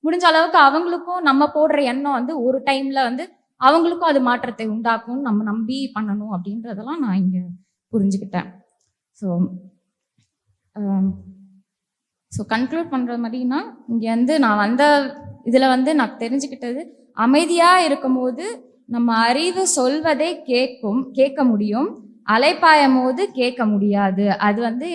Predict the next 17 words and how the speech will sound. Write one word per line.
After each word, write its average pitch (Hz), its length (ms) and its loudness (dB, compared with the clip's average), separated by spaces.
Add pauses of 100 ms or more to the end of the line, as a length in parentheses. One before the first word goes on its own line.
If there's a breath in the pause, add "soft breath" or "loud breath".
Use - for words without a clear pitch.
(180)
என்னோட 220 300 -4 (300)
ஃபைனலா 285 600 0
எனக்கு 220 280 -2
தேவையான 269 520 -2
கிளாரிட்டி 226 440 -2
வந்து 247 180 -2
அதுதான். 190 440 0 (140)
இப்போ - 200 -6
மன 208 300 2
அமைதி 294 360 2
எப்படி 226 260 0
கிடைக்கணும்னு 269 460 0
தெரிஞ்சிருச்சு. 240 480 -6 (120)
அது 208 220 0
கிடைச்சதுன்னா 285 640 0 (100)
மத்த 247 240 -4
எல்லாமுமே 262 560 -2